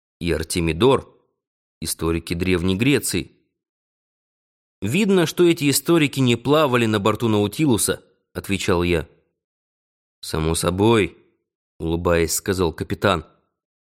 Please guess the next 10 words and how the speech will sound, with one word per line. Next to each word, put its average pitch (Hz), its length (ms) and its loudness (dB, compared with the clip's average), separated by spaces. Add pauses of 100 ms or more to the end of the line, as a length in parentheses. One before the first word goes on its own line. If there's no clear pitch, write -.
(300)
"Впрочем, 170 680 2
в 101 60 0
области 117 460 2
судостроения 107 800 0
наши 101 300 0
современники 101 760 0
ушли 95 340 -4
недалеко 110 540 0
от 95 100 0
древних. 87 540 -2